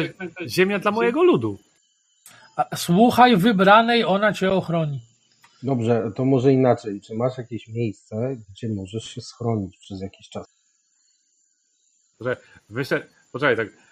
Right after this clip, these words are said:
Speaker 1: wyszedł, wyszedł z tej, przed tą pieczarę, więc tak popatrzył na tą dżunglę w lewo, w prawo, popatrzył się na ciebie.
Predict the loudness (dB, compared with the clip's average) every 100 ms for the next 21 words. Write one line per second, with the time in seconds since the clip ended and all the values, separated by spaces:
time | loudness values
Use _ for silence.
0 | _ -4 0 -2 -4 -8 -4 -2 -4 -2
1 | -4 -4 -6 -6 -2 -4 -4 0 0 2
2 | -2 -6 -10 -12 -6 -6 -4 -8 -6 -6
3 | -6 -4 -4 -4 -6 -6 -10 _ -8 -6
4 | -8 -10 _ -12 -8 -10 -10 -12 -14 -12
5 | -8 -8